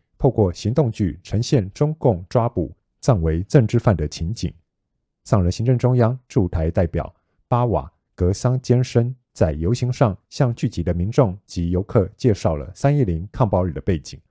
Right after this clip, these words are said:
他指出，中共当局于一九五零年入侵西藏，迫使藏人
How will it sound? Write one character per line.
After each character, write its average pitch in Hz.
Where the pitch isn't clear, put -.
他 -
指 87
出， 107
中 110
共 107
当 110
局 90
于 80
一 107
九 104
五 87
零 82
年 87
入 98
侵 123
西 127
藏， 95
迫 120
使 82
藏 127
人 87